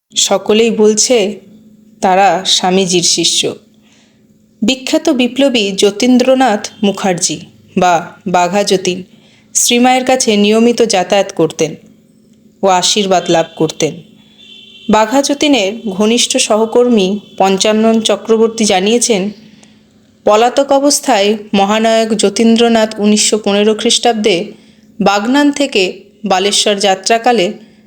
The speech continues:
স্টেশনে শুনতে পান শ্রীমা সারদা দেবী ওই ট্রেনে কোথাও যাচ্ছেন। তিনি সকল বিপদ তুচ্ছ করে মায়ের কাছে ছুটে যান এবং তার আশীর্বাদ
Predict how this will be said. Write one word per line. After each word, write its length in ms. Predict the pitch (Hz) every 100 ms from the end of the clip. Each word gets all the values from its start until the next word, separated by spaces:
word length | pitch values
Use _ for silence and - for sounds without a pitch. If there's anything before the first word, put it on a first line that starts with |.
| -
স্টেশনে 520 | - 233 226 262 262
শুনতে 400 | 254 226 220 226
পান 420 | 247 226 208 240
শ্রীমা 400 | 233 - 214 208
সারদা 400 | 208 202 196 220
দেবী 340 | 220 233 190 180 -
ওই 180 | 214 208
ট্রেনে 340 | - 202 208
কোথাও 360 | 208 208 220 180
যাচ্ছেন। 540 | 160 151 - - 151 - _ _ _ _ _ _ _ _ _ _
তিনি 220 | - 247 262
সকল 440 | - 233 233 254
বিপদ 320 | 240 240 254
তুচ্ছ 440 | 247 240 233 - 262
করে 420 | 262 240 185 208
মায়ের 320 | 196 185 196 208
কাছে 300 | 202 202 190
ছুটে 320 | - - 165
যান 260 | 160 156 170 -
এবং 400 | 190 208 180 190 - -
তার 160 | - 185
আশীর্বাদ 640 | - 190 - 196 185 160